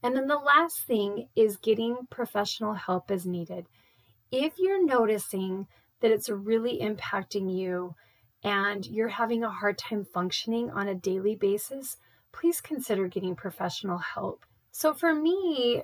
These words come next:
due to circumstances in my childhood, I definitely have exhibited codependency in my adult life. I had a hard time believing that my needs mattered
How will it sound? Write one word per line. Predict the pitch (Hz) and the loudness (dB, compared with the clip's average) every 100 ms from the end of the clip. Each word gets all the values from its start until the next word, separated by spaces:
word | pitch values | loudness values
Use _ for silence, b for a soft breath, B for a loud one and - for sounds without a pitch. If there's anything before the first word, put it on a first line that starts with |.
| 226 | -4
due | 254 330 | 0 2
to | 427 466 | 2 0
circumstances | - 240 - 285 262 247 208 - 208 214 | 2 0 2 -4 -2 -2 -2 0 0 2
in | |
my | 196 190 | 0 0
childhood, | 180 - 185 185 196 208 240 262 - _ | -4 -2 0 0 -2 0 2 2 -4 _
I | 233 | 2
definitely | 226 254 302 294 247 202 220 214 208 202 b b b b _ - | 4 2 2 -2 -4 -2 -4 0 0 -2 b b b b _ -4
have | 214 214 202 202 | 2 4 2 0
exhibited | 220 202 208 202 208 196 185 | -4 -2 0 2 2 2 -2
codependency | 220 196 196 - 196 190 - 196 | -2 0 0 -2 -4 -4 -4 -4
in | 190 | -2
my | 185 185 | -2 -4
adult | 175 185 - | -2 -2 -2
life. | 180 175 - - b b b b b b - | -4 -4 -10 -20 b b b b b b 4
I | 220 226 262 277 | 6 6 4 2
had | 302 | 0
a | 294 - | 0 0
hard | 240 233 | 0 0
time | - - 254 226 | -4 -6 0 0
believing | 208 202 202 226 247 208 196 196 226 190 | 2 2 2 -2 0 -2 -4 -6 -8 -2
that | 214 | 0
my | 220 208 226 | 2 2 2
needs | 247 277 262 | 0 -4 -4
mattered | 240 185 180 180 190 | 0 0 0 0 -2